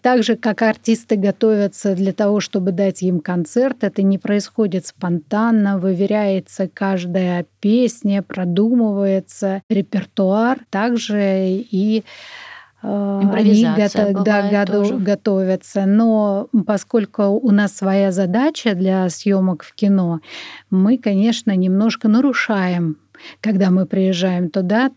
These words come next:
Speaker 1: традицию концертную и вставляем свои номера. Просим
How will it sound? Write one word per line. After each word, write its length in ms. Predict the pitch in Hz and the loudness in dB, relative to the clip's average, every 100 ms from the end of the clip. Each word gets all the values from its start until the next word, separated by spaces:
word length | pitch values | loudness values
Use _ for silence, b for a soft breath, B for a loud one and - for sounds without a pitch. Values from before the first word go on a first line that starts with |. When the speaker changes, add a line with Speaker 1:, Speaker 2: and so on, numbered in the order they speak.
| _ - | _ -2
Speaker 1:
традицию 960 | 202 196 190 196 - - 185 180 180 | 0 2 2 0 -2 -4 0 2 0
концертную 1120 | 160 190 170 - 220 269 - 233 220 202 196 190 | -2 -2 -2 0 -2 -2 -2 0 0 0 0 -2
и 380 | 190 202 226 220 B B | 0 0 0 -2 B B
вставляем 720 | - - 220 185 185 208 202 | -16 -2 0 2 2 4 2
свои 440 | 208 - 180 185 190 | 0 -2 0 2 4
номера. 560 | 190 185 180 165 151 - _ _ - | 4 2 2 0 -4 -10 _ _ -2
Просим 500 | 196 190 - 175 | 0 0 0 -2